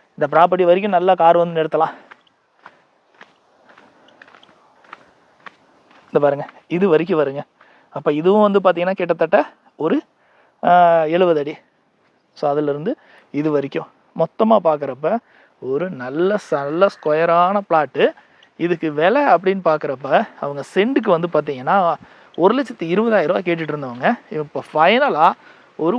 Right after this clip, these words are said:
ஒரு லட்ச ரூபா கேக்குறாங்க. ஒரு லட்ச ரூபா இருந்தா என்ன பண்ணலாம்? முடிச்சிடலாம். அப்ப பத்து சென்ட்டுன்றப்ப ஒரு பத்து லட்ச ரூபாய்க்கு இந்த ப்ராப்பர்ட்டி வந்து முடிக்கலாங்க. உண்மையில ஒரு ஒர்த்தான ப்ராப்பர்ட்டி. இன்வெஸ்ட் பண்ணணும்னு நினைக்கிறவங்க வந்து பாத்தீங்கன்னா பண்ணலாம்.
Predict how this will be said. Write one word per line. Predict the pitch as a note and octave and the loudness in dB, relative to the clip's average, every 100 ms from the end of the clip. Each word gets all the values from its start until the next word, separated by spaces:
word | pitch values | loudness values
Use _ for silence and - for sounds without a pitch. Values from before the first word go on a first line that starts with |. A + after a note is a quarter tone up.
| D#3+ | -2
ஒரு | F#3 C#4 | -2 0
லட்ச | B3+ - D#3 | -4 -2 0
ரூபா | F3 | 0
கேக்குறாங்க. | D#3 C#3+ C#3+ C3+ C#3+ - C#3 | -2 -4 -6 -8 -12 -12 -6
ஒரு | D#3 F3 | -2 -2
லட்ச | D#3+ | 2
ரூபா | F#3 G3 | 2 2
இருந்தா | F3 F3 | 0 0
என்ன | F3 | 0
பண்ணலாம்? | E3 D3+ - - | 0 0 -2 -10
முடிச்சிடலாம். | E3 E3+ D#3+ C#3+ A#3 - - - - | -8 -2 -2 2 0 0 -20 -20 -6
அப்ப | D#3 E3 D#3+ | -2 0 0
பத்து | F3 G3+ G3 | -2 0 -4
சென்ட்டுன்றப்ப | G3+ G#3 E3 F#3+ C#4+ - - | -4 -2 0 0 -2 -6 -10
ஒரு | E3 D3+ | -6 0
பத்து | F3+ - D#4+ | 0 2 2
லட்ச | G3+ E3+ | 2 2
ரூபாய்க்கு | F#3 F#3+ | 0 0
இந்த | D#3 | 0
ப்ராப்பர்ட்டி | D#3+ D#3+ D#3 D3 | 2 2 -2 -4
வந்து | D#3 | -6
முடிக்கலாங்க. | D#3 D#3 D#3+ D3 F3+ - - - - - | -6 -2 -2 0 -2 -2 -12 -20 -20 -6
உண்மையில | G#3 A#3 A#3 | -2 4 4
ஒரு | G#3 | 4
ஒர்த்தான | F#3+ G#3 G#3 F#3+ | 4 4 4 4
ப்ராப்பர்ட்டி. | F#3+ F3+ F3+ D#3+ | 2 0 -6 -6
இன்வெஸ்ட் | G3+ G#3 | -6 -2
பண்ணணும்னு | F#3 G3 G#3+ F#3+ | 0 0 0 -2
நினைக்கிறவங்க | F#3+ G3 F#3 E3+ | 0 0 0 0
வந்து | F3 F3+ | -2 -2
பாத்தீங்கன்னா | D#3 E3 F3+ E3 | -2 2 2 2
பண்ணலாம். | D#3+ D#3 G3+ | 0 4 4